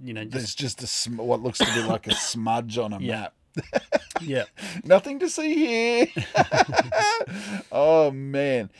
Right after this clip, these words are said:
Speaker 2: So, like,
Speaker 1: Oh,
Speaker 2: one
Speaker 1: look
Speaker 2: of
Speaker 1: at that pixelation
Speaker 2: Yeah.
Speaker 1: right there. That's, that's
Speaker 2: Like,
Speaker 1: amazing.
Speaker 2: that's right. Like, what's there? What's
Speaker 1: Yeah.
Speaker 2: there?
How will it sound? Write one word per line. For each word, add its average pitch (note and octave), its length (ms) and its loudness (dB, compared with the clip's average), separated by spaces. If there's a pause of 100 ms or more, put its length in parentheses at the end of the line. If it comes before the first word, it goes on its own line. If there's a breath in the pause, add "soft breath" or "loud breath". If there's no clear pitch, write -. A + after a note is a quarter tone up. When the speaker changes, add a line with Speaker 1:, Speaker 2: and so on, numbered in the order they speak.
(180 loud breath)
Speaker 2:
So, D#3+ 200 6
like, D#3+ 180 8
Speaker 1:
Oh, C#3+ 120 0
Speaker 2:
one E3+ 180 4
Speaker 1:
look F3+ 80 0
Speaker 2:
of C3 100 -2
Speaker 1:
at A#2+ 180 -4
that - 0 -
pixelation G#2+ 680 -6
Speaker 2:
Yeah. C#3 160 4
Speaker 1:
right A2 140 -8
there. A2+ 220 -10
That's, A2+ 340 -12
that's A#2+ 240 -12
Speaker 2:
Like, F#3 120 4
Speaker 1:
amazing. A2 460 -8 (220)
Speaker 2:
that's F3 300 4
right. E3+ 220 4
Like, C3+ 160 0
what's C#3+ 460 -2
there? D3 440 0 (160)
What's C3 300 0
Speaker 1:
Yeah. A#2 60 -4
Speaker 2:
there? E3+ 180 4